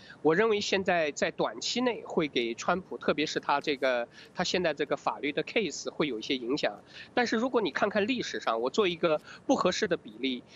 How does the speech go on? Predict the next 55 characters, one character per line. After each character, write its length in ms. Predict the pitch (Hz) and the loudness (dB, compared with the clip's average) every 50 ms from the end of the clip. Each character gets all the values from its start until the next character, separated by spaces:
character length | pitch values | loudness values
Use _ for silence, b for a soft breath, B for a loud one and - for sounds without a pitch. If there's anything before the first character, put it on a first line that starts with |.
| B B - | B B -8
比 120 | 135 117 | -8 -6
喻， 260 | 113 135 151 147 135 - | -4 0 0 0 0 0
比 120 | - 127 | 0 2
如 100 | 127 147 | 2 2
说 180 | 160 - 214 208 | 4 4 2 2
当 200 | 202 208 196 180 | 2 2 2 2
年 160 | 180 185 185 | 2 0 0
希 160 | - - 190 | 0 -2 -2
特 140 | 185 - 208 | 0 0 0
勒， 100 | 180 143 | 0 2
我 120 | 127 143 | 0 -2
千 160 | 147 - - 202 | -2 0 0 -2
万 140 | 208 202 | -2 0
不 60 | 180 196 | 0 0
要 120 | 190 180 | 0 0
误 140 | 190 208 196 | -4 -6 -10
解， 180 | - - - | -6 -6 -6
我 140 | - 120 123 | -6 -6 -6
不 100 | - 165 | -4 -4
是 140 | 175 - 196 | -2 -2 -2
说 160 | - 208 190 | 0 0 0
把 160 | 180 127 120 | 0 0 0
这 100 | 123 180 | 0 -2
个， 220 | 175 160 151 147 143 B B B B B - | 0 2 0 0 0 B B B B B -2
这 100 | - 190 | -2 0
个 480 | 165 175 156 151 147 143 147 151 147 - - | 2 2 2 2 2 0 0 -2 -4 0 0
恶， 120 | 185 180 - | 0 0 2
恶 300 | - 190 214 262 214 180 | 0 0 2 4 4 4
人 240 | 147 143 160 180 165 | 4 4 4 2 2
领 180 | 147 123 107 104 | 0 -2 -2 -2
袖 220 | - 175 156 135 | 0 0 0 0
和 320 | 113 - 143 139 143 143 | -2 0 2 2 2 2
川 260 | 147 - - 208 240 - | 0 0 -2 -2 -2 -2
普 320 | - - 113 - - - B B B B - | -8 -14 -14 -14 -16 -18 B B B B -2
进 160 | - 175 - | -2 -2 0
行 100 | - 151 | 2 0
相 240 | 135 - 151 139 - - - - - | 2 2 0 0 0 -4 -14 -20 -8
比， 220 | - 131 123 127 - - - | -6 -4 -4 -4 -8 -12 -10
只 60 | - | -6
是 140 | - - 180 | -4 -2 0
说 160 | - 208 196 | 2 2 2
在 160 | - 220 202 | 2 2 2
这 100 | 180 185 | 2 0
件 180 | 175 180 175 170 | 0 2 0 0
事 240 | 160 - - - 226 | 2 0 -2 -2 -2
件 220 | 180 196 170 151 | 0 0 0 0
本 180 | 139 - 120 107 - | 0 -4 -4 -4 -4
身， 260 | - - 151 151 156 - B B B B B - | -2 0 0 0 0 -4 B B B B B 0
当 160 | 233 226 233 | 2 2 2
年 200 | 220 196 196 208 | 2 0 0 -2
清 260 | - - - 240 247 | -4 -2 -2 -2 -4
洗 200 | - - - 117 | -4 -6 -10 -8
了 120 | - 120 | -8 -8
这 160 | 123 - 160 135 | -2 -2 -2 0
个， 260 | 139 131 127 117 | 2 0 0 0